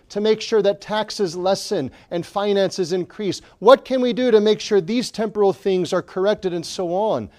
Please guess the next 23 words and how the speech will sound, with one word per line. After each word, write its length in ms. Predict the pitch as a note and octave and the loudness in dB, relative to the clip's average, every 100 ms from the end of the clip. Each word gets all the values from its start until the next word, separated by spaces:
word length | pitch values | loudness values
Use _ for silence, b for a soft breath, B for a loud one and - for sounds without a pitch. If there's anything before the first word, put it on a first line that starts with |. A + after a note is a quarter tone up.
| b b | b b
Now, 80 | G3+ | -10
all 320 | - A#3+ C#4+ | 2 4 6
of 120 | C#4+ | 4
that 160 | F#3+ E3 | 2 -2
has 200 | D#3+ C#3+ | -4 -4
a 60 | D#3 | -6
place, 640 | - - C4+ D#3+ A#2 - | -6 -2 2 2 -2 -8
but 200 | F#3 D#3 | -12 -8
brethren, 600 | F#3 A#3 A#3 G#3+ C#3+ A#2 b b b | -2 2 2 2 -2 -4 b b b
it 220 | C4+ B3 - | -2 -2 0
is 640 | A3 G3+ F3+ E3+ - - _ _ - | 6 8 8 4 -2 -12 _ _ -4
out 240 | F#3 G#3+ | 6 8
of 140 | G#3 - | 8 4
proportion 880 | F#3 - F3 E3+ - F3 A2 F2 D2+ _ _ _ _ _ _ _ _ _ - | -8 -4 -2 -2 -4 -6 -8 -10 -18 _ _ _ _ _ _ _ _ _ -8
to 120 | F3+ | -2
the 200 | E3 F3 F#3+ | -2 -2 6
overwhelming 880 | G3 A3+ G#3 G#3 F3 F3 F3+ F3 | 8 8 8 6 6 2 4 2
centrality 1040 | D#3+ - F3 - F3 D#3 D#3 D3+ C3 A2 G2+ _ _ - | 0 -4 -6 -6 -6 -2 -2 -2 -4 -6 -10 _ _ -12
of 160 | D3+ C#3 | -10 -8
the 80 | |
world 320 | C#3 C3 B2+ - | -6 -4 -4 -6
to 120 | C#3+ | -16
come. 520 | - B2 G2+ D#2+ D#2+ | -16 -14 -12 -14 -20